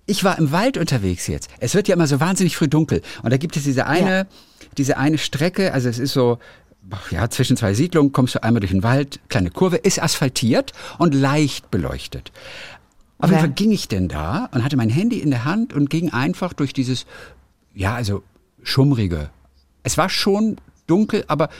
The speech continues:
Speaker 1: durch die Laterne ganz hinten und ganz vorne konntest du einigermaßen gut sehen.
Speaker 2: Mhm.
Speaker 1: Also genug sehen. Und ich ging und kam aber ein ganz bisschen von dem Asphalt ab. Und da ist ein bisschen Erde, so ein bisschen eine Kuhle. Und bin ich so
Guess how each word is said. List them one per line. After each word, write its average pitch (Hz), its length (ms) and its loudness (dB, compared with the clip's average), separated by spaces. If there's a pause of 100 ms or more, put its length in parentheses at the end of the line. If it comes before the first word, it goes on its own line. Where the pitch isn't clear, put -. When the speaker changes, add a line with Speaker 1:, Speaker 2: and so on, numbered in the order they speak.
(120)
Speaker 1:
durch 139 120 -2
die - 80 -2
Laterne 131 380 2
ganz 110 180 0
hinten 160 380 0
und - 360 -2
ganz 104 200 0
vorne 131 260 0
konntest 104 400 -2
du - 100 -4
einigermaßen 98 680 0
gut 87 180 -4
sehen. 73 400 -4 (800)
Speaker 2:
Mhm. 156 320 0
Speaker 1:
Also 117 140 0
genug 123 340 4
sehen. 82 300 -2
Und 113 140 -2
ich - 160 -6
ging 196 320 2 (320)
und 135 160 0
kam 190 260 0
aber 170 100 0
ein 160 200 0
ganz 220 400 -2 (100)
bisschen 175 300 0
von 156 120 2
dem 135 120 2
Asphalt 165 440 -4
ab. - 180 -4 (180)
Und 117 180 0 (200)
da 117 100 -2
ist 127 100 -4
ein 120 60 -2
bisschen 117 240 0
Erde, 147 280 2
so 120 80 0
ein 107 40 -2
bisschen 117 160 0
eine 104 100 4
Kuhle. 185 380 2 (340)
Und 120 140 -2
bin 160 60 4
ich - 80 -2
so 135 160 2